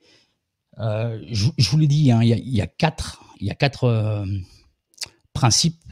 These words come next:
qui déterminent ce que, ce que est un logiciel ou un programme libre.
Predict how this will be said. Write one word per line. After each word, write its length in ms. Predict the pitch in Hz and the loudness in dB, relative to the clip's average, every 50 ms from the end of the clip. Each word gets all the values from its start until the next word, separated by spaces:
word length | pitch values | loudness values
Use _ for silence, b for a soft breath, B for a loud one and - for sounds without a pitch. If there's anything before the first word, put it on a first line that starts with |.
| - _ - | -20 _ -6
qui 120 | - 113 | -4 0
déterminent 500 | 101 117 110 - 123 113 127 147 156 147 | 0 0 2 2 2 4 4 4 4 4
ce 200 | 117 - - 123 | 2 0 -2 -2
que, 340 | - - 120 113 110 110 107 | 2 4 4 4 6 4 2
ce 300 | - - - - - 131 | 0 -2 -4 -2 -2 -2
que 180 | 127 - 131 131 - _ - | 0 0 -2 -2 -2 _ 0
est 60 | - 143 | 4 4
un 80 | 139 | 6
logiciel 460 | 127 123 113 110 101 - - 135 143 | 6 6 6 6 4 4 4 4 4
ou 100 | 147 131 | 4 2
un 60 | 113 104 | 2 2
programme 420 | - - 123 110 110 107 104 104 | 2 2 2 2 2 2 2 2
libre. 240 | 98 98 101 101 | 2 2 0 -2